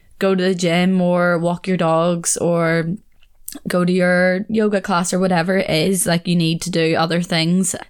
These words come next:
that, that will allow you to clear your head, that will,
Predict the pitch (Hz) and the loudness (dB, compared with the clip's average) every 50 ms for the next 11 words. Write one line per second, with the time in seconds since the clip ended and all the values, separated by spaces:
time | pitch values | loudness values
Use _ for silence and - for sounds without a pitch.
0 | _ _ - 175 175 170 165 165 165 165 160 160 - - - - - - - - | _ _ -2 0 2 2 2 2 2 0 0 -2 -4 -6 -12 -14 -14 -14 -20 -20
1 | - _ - - 202 165 208 208 202 190 185 180 180 185 196 202 - - 196 180 | -20 _ -4 -2 0 2 2 4 4 2 2 2 0 -2 -2 -4 -2 -2 0 0
2 | 175 170 170 175 180 190 196 196 196 196 190 190 180 180 170 175 175 175 170 170 | 2 0 0 0 0 0 2 2 2 2 2 0 0 -2 0 0 0 0 0 0
3 | 165 170 | -2 -4